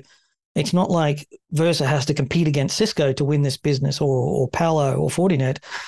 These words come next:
Uh, the M S P goes out and says, "We can give you an S D WAN service and manage your branch network for you right the way out to the edge." And,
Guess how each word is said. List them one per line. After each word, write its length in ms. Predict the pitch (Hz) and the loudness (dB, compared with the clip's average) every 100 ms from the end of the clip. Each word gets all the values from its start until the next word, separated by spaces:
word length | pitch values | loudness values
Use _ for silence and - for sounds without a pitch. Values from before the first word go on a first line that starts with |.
| - - | -12 -4
Uh, 80 | 147 | -2
the 320 | 139 143 170 | 2 2 2
M 140 | 170 170 | 2 0
S 100 | 147 | 0
P 180 | 190 | 0
goes 220 | 170 151 139 | 2 2 2
out 140 | 147 | 0
and 100 | 143 | 0
says, 160 | 151 139 | 0 2
"We 140 | 254 | 2
can 100 | 180 | 2
give 160 | 135 131 | 2 2
you 140 | 143 | 2
an 100 | 143 | 2
S 140 | 151 | 0
D 100 | - | 0
WAN 240 | 151 160 185 | 0 2 2
service 400 | - 135 147 - | 0 0 0 -2
and 240 | 160 175 170 | 0 2 2
manage 260 | 147 147 | 2 2
your 80 | 147 | 2
branch 400 | 139 147 147 147 | 0 2 2 0
network 320 | 151 143 139 | -2 0 -2
for 180 | 139 147 | 0 0
you 120 | 139 | 2
right 260 | 131 156 165 | 2 2 2
the 80 | 151 | 0
way 160 | 143 | 2
out 220 | 139 143 - | 2 0 -2
to 100 | 135 | 0
the 140 | 131 | 2
edge." 320 | 135 131 - _ | 0 -2 -10 _
And, 280 | 151 139 | 0 0